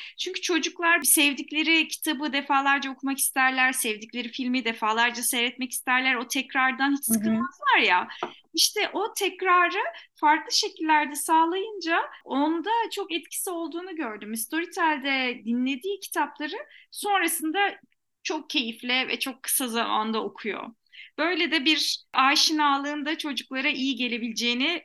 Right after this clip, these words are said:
Speaker 1: ben düşünüyorum kendi gözlemimden dolayı.
Speaker 2: Elbette işitme ve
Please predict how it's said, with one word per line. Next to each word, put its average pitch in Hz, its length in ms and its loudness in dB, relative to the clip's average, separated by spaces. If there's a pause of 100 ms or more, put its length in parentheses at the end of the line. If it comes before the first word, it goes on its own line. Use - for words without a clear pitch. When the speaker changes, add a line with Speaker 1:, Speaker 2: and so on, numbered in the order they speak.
Speaker 1:
ben 247 340 0 (220)
düşünüyorum 254 640 -2
kendi 202 480 -6 (280)
gözlemimden 202 720 -4
dolayı. 175 440 -8 (1080)
Speaker 2:
Elbette 247 640 4
işitme 302 600 2
ve 285 260 4